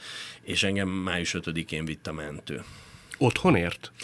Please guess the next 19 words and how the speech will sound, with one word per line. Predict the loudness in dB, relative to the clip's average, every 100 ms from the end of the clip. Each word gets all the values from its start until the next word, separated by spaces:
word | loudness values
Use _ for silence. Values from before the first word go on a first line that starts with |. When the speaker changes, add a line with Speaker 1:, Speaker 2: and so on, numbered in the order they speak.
| -12 -6 6
Speaker 1:
Otthon | 6 10 10
ért, | 10 8 6
és | 4 6
ilyen | 6
tulajdonképpen | 8 8 8 4 6
nagyon | 6 6 4 4
enyhe | 4 4 6
volt | 4 4 4
az | 2
egész, | 4 6 6
ilyen | 6 2 4
ijesztő, | 6 8 6 4 4 4 2
tehát | 0 2
igazából | 4 6 4
nem | 4
lehetett | 4 2 0
felmérni | 2 4 4 4 2
a | 0
dimenzióit. | 2 2 4 6 4 4